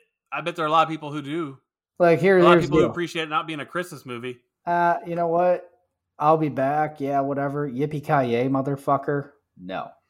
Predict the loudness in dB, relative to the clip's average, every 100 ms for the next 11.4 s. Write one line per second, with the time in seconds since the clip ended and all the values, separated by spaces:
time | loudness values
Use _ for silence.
0 | _ _ _ _ _ _ -8 -2 0 0
1 | -2 -2 -6 _ _ _ -8 -6 -6 -6
2 | -10 -16 -18 _ _ _ _ -8 -6 -6
3 | -10 -12 -20 _ _ _ _ _ -2 0
4 | 2 2 2 0 -2 -2 -2 2 2 2
5 | 2 -2 0 0 0 -2 -4 -2 -4 -4
6 | -6 -6 -12 -10 -10 -8 -8 -8 -10 -12
7 | -10 -8 -8 -12 _ _ _ _ _ _
8 | _ -10 -8 -2 -2 -2 -6 -14 _ -16
9 | -8 -4 -4 0 -2 -2 -8 -12 -16 _
10 | _ _ -2 -2 -2 -6 -6 -8 -10 -8
11 | -6 -6 -6